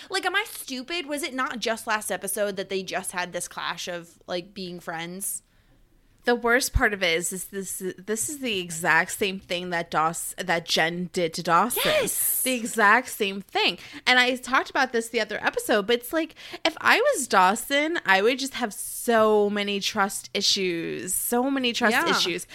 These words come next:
Speaker 2: 'cause the same exact thing happened to him twice, that, "Oh, I can't date anybody because I need to work on myself. I need to, like,
Speaker 1: Right.
Speaker 2: have space." And then next thing you know,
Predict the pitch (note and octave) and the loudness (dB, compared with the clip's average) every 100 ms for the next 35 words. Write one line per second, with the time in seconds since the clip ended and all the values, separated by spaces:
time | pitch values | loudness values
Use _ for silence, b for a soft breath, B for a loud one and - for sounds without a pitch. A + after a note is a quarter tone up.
0 | B B - C4 B3+ B3 B3+ B3+ D4 D4 | B B 2 2 2 -4 -2 0 -2 0
1 | A#3 A3 - A3+ G3 F3+ F3+ - G#3 F#3 | 0 0 0 0 0 2 2 2 -6 -8
2 | F#3 F#3 - E4+ F3 - F3+ F3 B B | -6 -6 -2 -2 -2 2 2 2 B B
3 | B - G#3 F#3+ - G3 G3+ G3 _ - | B 8 8 8 8 8 8 2 _ -8
4 | A3 G#3 G#3 G3+ G3 - - G3 G3+ F#3 | -4 -4 -2 2 2 0 -2 -2 0 0
5 | E3+ D#3+ D#3+ G3 - F3+ F#3+ F#3+ F#3 F#3 | -2 -4 -8 -8 0 0 0 -4 -4 -4
6 | - F#3 F3 E3+ F#3+ F#3 G3+ - F4 - | -4 -4 -2 -4 -2 -2 -2 2 2 2
7 | E3+ F3 F#3 F#3 G#3+ G3 F#3+ - - A3 | -4 -4 -8 -6 -4 -4 -4 -6 -8 -2
8 | G#3+ G3+ - C#4 G3+ G3 G#3+ G#3+ G#3 A#3+ | 0 0 -2 -2 0 0 2 2 2 0
9 | - B3+ A#3+ F#3+ E3 | -2 -4 -2 -2 -2